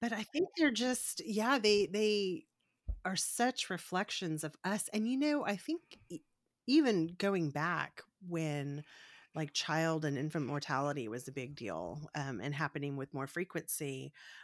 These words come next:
I think there was probably a lot going on with that, uh, idea of a, a lost child,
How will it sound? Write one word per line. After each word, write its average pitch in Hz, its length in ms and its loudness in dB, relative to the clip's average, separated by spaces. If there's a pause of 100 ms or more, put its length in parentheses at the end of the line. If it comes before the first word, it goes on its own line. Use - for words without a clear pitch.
(160)
I 165 60 -4
think 233 460 -4
there 180 140 -4
was 156 320 -6 (460)
probably 175 500 -2
a 147 80 0
lot 147 400 4
going 156 320 2
on 151 520 -2
with 151 460 -2 (720)
that, 143 500 4 (400)
uh, 139 260 -6 (180)
idea 151 480 2
of 135 220 -4
a, 131 120 -2 (100)
a 151 100 4
lost 143 420 -2
child, - 580 -10